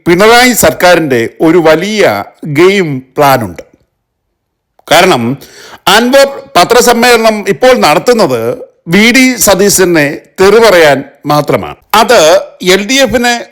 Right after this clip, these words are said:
ഉപകരിക്കുന്നത് രണ്ട് വിധത്തിലാണ്. ഒന്ന്, അൻവർ പിണറായിയോടുള്ള വിമർശനം നിർത്തിയാൽ എൽ ഡി എഫ് നേതാക്കൾക്ക്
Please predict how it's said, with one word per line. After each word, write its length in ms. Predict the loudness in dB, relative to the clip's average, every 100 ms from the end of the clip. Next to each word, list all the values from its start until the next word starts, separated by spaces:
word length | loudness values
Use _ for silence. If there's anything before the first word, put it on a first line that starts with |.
| _ -2
ഉപകരിക്കുന്നത് 640 | 0 0 0 0 -2 0 0 -2 -2 0
രണ്ട് 240 | 2 2 2
വിധത്തിലാണ്. 460 | 0 -4 -10 -10 _ _ _ _ _ _ _ 0
ഒന്ന്, 220 | 2 2 0 -4 _ _ _ _ _ _ -2
അൻവർ 280 | 0 0 -2 -4 -16 _
പിണറായിയോടുള്ള 840 | -4 0 2 2 2 2 0 0 0 2
വിമർശനം 480 | 2 0 -2 -2 -4 -4 -4
നിർത്തിയാൽ 560 | -2 -2 -2 -2 -2 -4 -12 _ _ _ _ -4 0
എൽ 80 | 0 0
ഡി 80 | -2
എഫ് 140 | 0 0
നേതാക്കൾക്ക് 600 | 2 2 0 -2 -2